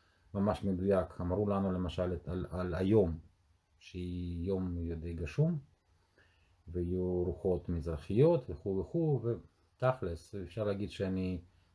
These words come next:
לא, היו קצת רוחות, אבל עוד פעם, זה לא היה מה שהיה שנה שעברה. אז בקיצור, זה המצב. מחר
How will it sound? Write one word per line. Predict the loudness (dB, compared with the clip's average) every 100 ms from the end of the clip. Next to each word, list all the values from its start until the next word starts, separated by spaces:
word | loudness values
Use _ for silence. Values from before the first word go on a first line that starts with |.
| -12
לא, | -10 -10 -6
היו | -2 -2
קצת | 2 0 0
רוחות, | -4 0 -2 0
אבל | -2 -2
עוד | -2
פעם, | 0 0
זה | 0
לא | 0 2
היה | 4 2
מה | 0
שהיה | -2 -4 -4
שנה | -4 -6
שעברה. | -6 -10 -12 -20 -20 _ _ _ -20 -20 -20 -20 -20 _ _ _ _ -8
אז | -2 2
בקיצור, | 4 4 6 8 8 6 0 -4
זה | 2 4
המצב. | 4 0 0 2 0 -4 -18 -8
מחר | -6 0 4 6